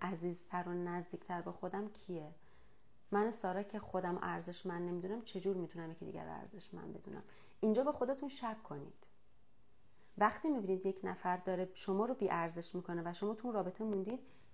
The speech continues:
به بهانهٔ دوست داشتن به خودتون شک کنید. من اگه خودم رو دوست نداشته باشم، تمام علایقم به دیگران فیکه. اینو صادقانه دارم بهتون می‌گم، با قاطعیتم بهتون می‌گم. وابستگیمون رو چجور کمتر کنیم؟ یه مقدار درد داره اولش. گفتم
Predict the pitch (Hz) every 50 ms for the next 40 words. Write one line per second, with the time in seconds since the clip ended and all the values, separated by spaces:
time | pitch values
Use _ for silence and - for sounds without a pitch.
0 | - - - - 196 185 165 170 196 190 185 190 208 190 202 233 277 - - 190
1 | 185 190 - 185 185 - 233 240 226 214 - 214 220 220 220 220 220 - - 156
2 | 156 - - - - - - - - - - - - - - - - - - -
3 | - 185 226 254 262 208 165 175 - - 185 180 180 175 180 175 175 185 - -
4 | 180 175 180 180 - 190 185 196 - 240 240 226 - - - 208 208 208 220 247
5 | 294 302 - - 208 190 185 185 190 - 208 202 185 175 170 165 - 165 160 175
6 | 190 - - - 196 165 147 - - - - - - - - - - - - -
7 | - - - - 180 185 185 - - 175 165 160 170 156 165 165 170 190 208 254
8 | 262 262 254 247 254 240 262 254 247 247 254 233 190 170 160 165 165 - - 160
9 | 151 156 156 160 - 160 - 175 - - - - - - - - 190 190 - -
10 | - - - - - - - - - - - - - - - - - - 220 214
11 | 220 214 220 - - 214 214 240 269 269 240 - 185 175 175 175 - 190 180 175
12 | - - 180 185 - 202 233 302 320 302 262 269 262 254 - - 247 247 247 247
13 | 247 - 185 175 170 165 165 165 165 - 170 160 165 170 - - - 226 220 -
14 | - 165 165